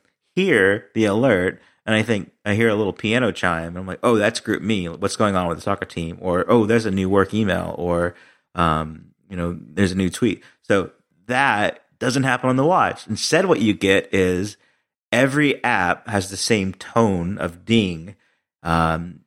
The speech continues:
so there's no way to distinguish. You can, you can, you know, I, I think the idea there is that if you're looking at the watch on your hand, you can just turn it over, feel the tap, and see what it is. But, um, as an Audible person, I really like the, i-,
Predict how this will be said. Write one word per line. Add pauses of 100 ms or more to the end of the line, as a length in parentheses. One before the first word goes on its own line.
so
there's
no
way
to
distinguish.
You
can,
you
can,
you
know,
I,
I
think
the
idea
there
is
that
if
you're
looking
at
the
watch
on
your
hand,
you
can
just
turn
it
over,
feel
the
tap,
and
see
what
it
is.
But, (340)
um,
as
an
Audible
person,
I
really
like
the,
i-,